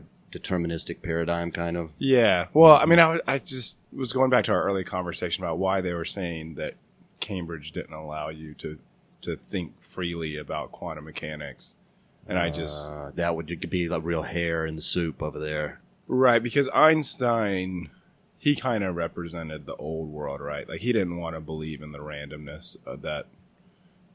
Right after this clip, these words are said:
Speaker 2: that, um, you know, quantum theory has in it.
Speaker 1: Right.
Speaker 2: I don't know if,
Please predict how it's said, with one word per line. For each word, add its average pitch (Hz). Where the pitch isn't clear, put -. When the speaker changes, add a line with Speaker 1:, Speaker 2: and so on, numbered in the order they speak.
Speaker 2:
that, 78
um, 69
you 80
know, 78
quantum 78
theory 73
has 71
in 67
it. 71
Speaker 1:
Right. 76
Speaker 2:
I 101
don't 92
know 78
if, 73